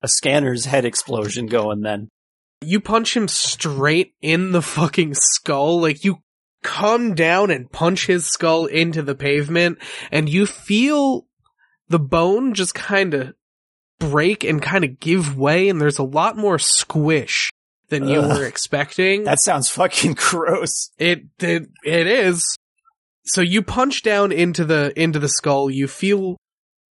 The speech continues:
Speaker 2: the front of the skull break, you feel the back of the skull break, and you see a lot more blood begin to flow out.
Speaker 1: Ugh.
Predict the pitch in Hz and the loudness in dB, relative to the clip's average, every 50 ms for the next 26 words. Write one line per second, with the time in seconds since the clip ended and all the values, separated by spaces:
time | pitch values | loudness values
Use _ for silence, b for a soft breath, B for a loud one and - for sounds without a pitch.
0 | _ _ - 139 - - - 185 202 190 202 185 165 151 156 147 - - 165 151 | _ _ -10 -10 -6 -2 0 0 2 2 2 2 2 0 0 -2 0 2 2 2
1 | 147 139 - - 147 147 151 147 143 - - 139 131 - - 151 139 131 127 - | 2 0 -2 -2 0 2 2 2 0 0 -2 -4 -4 -2 -2 -2 -2 -2 -2 0
2 | 156 156 156 - 151 139 131 - - 147 135 135 131 139 135 135 135 131 - 123 | 2 2 2 0 -2 -4 -6 -4 -4 -2 -2 -2 -2 -4 -4 -4 -6 -6 -8 -8
3 | 127 135 147 147 135 - - 156 147 135 127 127 143 147 165 - 170 160 156 147 | -6 -6 -6 -6 -6 -4 -2 0 0 0 -2 0 0 0 0 0 0 -2 -2 -2
4 | 139 139 139 139 135 127 135 131 139 127 127 - - - 120 117 110 110 110 101 | -2 -4 -4 -6 -6 -6 -8 -8 -8 -10 -10 -12 -12 -10 -8 -8 -6 -6 -6 -6
5 | - - _ _ _ _ _ _ - 110 120 131 131 123 120 143 131 - 117 - | -8 -10 _ _ _ _ _ _ -8 -4 0 0 2 4 4 4 4 4 4 4